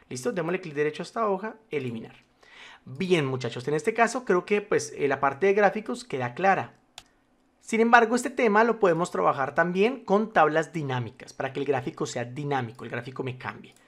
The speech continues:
¿Listo? Bien, vamos a cerrar todo esto. No voy a guardar cambios para que ustedes trabajen sobre los archivos originales. ¿Listo? No guardemos cambios, no guardar.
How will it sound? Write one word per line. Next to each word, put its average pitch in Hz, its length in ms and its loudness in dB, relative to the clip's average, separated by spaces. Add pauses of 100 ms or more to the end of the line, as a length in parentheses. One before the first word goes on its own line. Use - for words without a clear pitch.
(200)
¿Listo? 143 360 -6 (320)
Bien, 127 280 -10 (120)
vamos 262 240 0
a - 20 -6
cerrar 190 320 -2
todo 220 220 6
esto. 190 320 0
No 190 160 4
voy 220 100 8
a 240 40 6
guardar 190 280 2
cambios 185 260 0
para 220 160 -6
que 185 60 -10
ustedes 139 300 -4
trabajen 135 320 -2
sobre 160 180 -6
los 156 140 -4
archivos 127 460 -6
originales. 127 720 -6
¿Listo? 131 320 -10 (400)
No 139 100 -4
guardemos 190 460 -4
cambios, 240 580 -6 (400)
no 135 200 -4
guardar. 220 520 -2